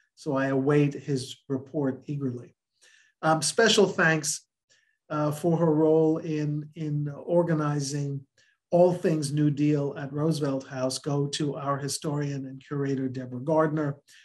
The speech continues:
for her many years of work, um, always either, uh, deinstalling or hanging a new exhibition at Roosevelt House. So please watch these pages,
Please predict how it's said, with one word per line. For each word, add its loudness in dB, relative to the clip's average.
for -4
her 0
many 0
years 0
of -4
work, 2
um, -6
always 4
either, -2
uh, -2
deinstalling 2
or -6
hanging -2
a -12
new 0
exhibition -6
at -16
Roosevelt -6
House. -10
So -10
please -6
watch 0
these 0
pages, -2